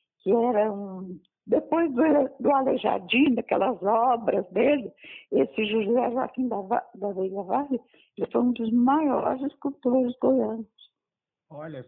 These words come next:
Speaker 2: só.
Speaker 1: Ele era natural de Meia Ponte, Pirenópolis. Essa imagem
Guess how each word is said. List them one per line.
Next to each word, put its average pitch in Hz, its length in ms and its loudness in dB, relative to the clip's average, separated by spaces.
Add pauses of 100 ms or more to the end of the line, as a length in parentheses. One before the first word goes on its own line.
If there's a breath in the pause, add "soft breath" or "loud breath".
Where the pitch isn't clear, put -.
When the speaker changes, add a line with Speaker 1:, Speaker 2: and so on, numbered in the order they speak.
Speaker 2:
só. 123 180 -4
Speaker 1:
Ele 233 220 4
era 294 180 2
natural 277 500 0
de 220 120 -6
Meia 247 260 0
Ponte, 233 460 -4
Pirenópolis. 233 840 -2 (480)
Essa 156 240 2
imagem 294 380 2